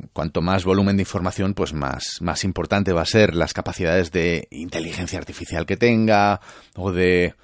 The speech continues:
mm, desarrollar modelos predictivos, hacer análisis de sentimiento de los textos o de las llamadas que nos hagan nuestros clientes,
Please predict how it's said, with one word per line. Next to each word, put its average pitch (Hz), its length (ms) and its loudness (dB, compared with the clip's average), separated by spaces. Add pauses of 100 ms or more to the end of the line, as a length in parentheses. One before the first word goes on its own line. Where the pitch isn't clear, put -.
(360)
mm, 101 300 0
desarrollar 95 960 2
modelos 101 540 2
predictivos, 110 1000 2
hacer 113 420 2
análisis 110 500 4
de 92 120 2
sentimiento 104 1160 0
de 101 240 2
los 101 220 2
textos 101 760 0
o 95 140 2
de 80 100 0
las 60 120 -4
llamadas 85 540 2
que 101 100 0
nos 95 200 0
hagan 92 260 2
nuestros 92 400 -4
clientes, 104 920 0